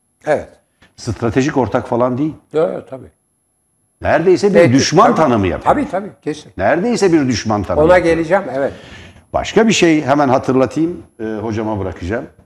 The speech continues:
Speaker 2: Rusya ve İran'da benzer bir tepki içinde A K P iktidarına.
Speaker 1: Evet, aynen.
Speaker 2: A K P o nedenle korkuyor zaten. A K P iktidarı o nedenle korkuyor.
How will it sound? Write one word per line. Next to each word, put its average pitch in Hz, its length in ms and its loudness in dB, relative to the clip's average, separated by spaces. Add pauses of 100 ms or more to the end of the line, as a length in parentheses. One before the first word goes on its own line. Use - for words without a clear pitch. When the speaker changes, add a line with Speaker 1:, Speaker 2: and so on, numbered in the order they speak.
(1700)
Speaker 2:
Rusya 123 440 0 (560)
ve 185 320 0
İran'da 185 640 4
benzer 135 580 4
bir 110 140 2
tepki 101 420 -6
içinde 87 320 -6
A 82 100 -4
K 78 160 -12
P 78 120 -12
iktidarına. 64 680 -16 (520)
Speaker 1:
Evet, 101 260 -20 (100)
aynen. 95 220 -20
Speaker 2:
A 101 160 -4
K 156 240 -6
P 233 160 2
o 170 260 0
nedenle 180 480 2
korkuyor 78 440 -8
zaten. 55 460 -18
A 80 160 -8
K 101 200 -10
P 240 120 -2
iktidarı 78 520 -12 (120)
o 147 140 -2
nedenle 113 500 -2
korkuyor. 62 460 -20